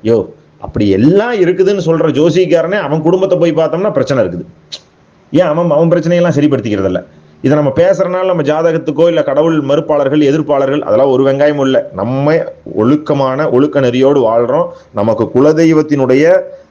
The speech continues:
அஹ், அருளும் பக்தியும் சாவர வரைக்கும் நமக்கு இருக்கணும், அதுல மாறுபாடே இருக்கக்கூடாதுங்க. ஆனா நேரம் என்னங்க, மனிதன் கரெக்டா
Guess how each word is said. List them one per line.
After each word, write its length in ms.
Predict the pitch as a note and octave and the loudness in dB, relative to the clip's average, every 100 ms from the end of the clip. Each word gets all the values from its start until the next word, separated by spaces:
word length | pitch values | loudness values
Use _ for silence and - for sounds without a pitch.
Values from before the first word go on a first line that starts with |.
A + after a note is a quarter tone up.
| _ | _
அஹ், 260 | - G2 G2 | -2 0 2
அருளும் 580 | A#2+ C3+ E3 E3+ F#3+ A#2 | 0 2 2 2 0 0
பக்தியும் 520 | C3 C3 D#3+ E3+ F#3+ | -2 0 0 0 0
சாவர 300 | C#3 B2+ D3 | -2 0 2
வரைக்கும் 260 | C3+ C#3 D#3+ | 2 2 -2
நமக்கு 160 | A2+ A#2 | -2 -2
இருக்கணும், 220 | A#2+ A#2+ | -2 -2
அதுல 220 | G#2+ G#2 | 0 2
மாறுபாடே 400 | G#2 B2+ D3 C#3 | 2 0 2 2
இருக்கக்கூடாதுங்க. 580 | C#3+ B2 A#2 G2 F#2 F2+ - _ _ _ | 2 0 0 0 0 -8 -14 _ _ _
ஆனா 340 | - E3+ G3+ G#3+ - - | -4 0 0 -4 -12 -14
நேரம் 520 | G2 A2+ F3+ A#3+ B3+ | -8 -2 0 0 -2
என்னங்க, 240 | F3 D3 A2 | -2 -2 -2
மனிதன் 520 | G#2 D3 G#3 A3 A#3 | -2 -2 0 -2 -2
கரெக்டா 340 | E3+ D#3+ F#3+ | -2 -2 2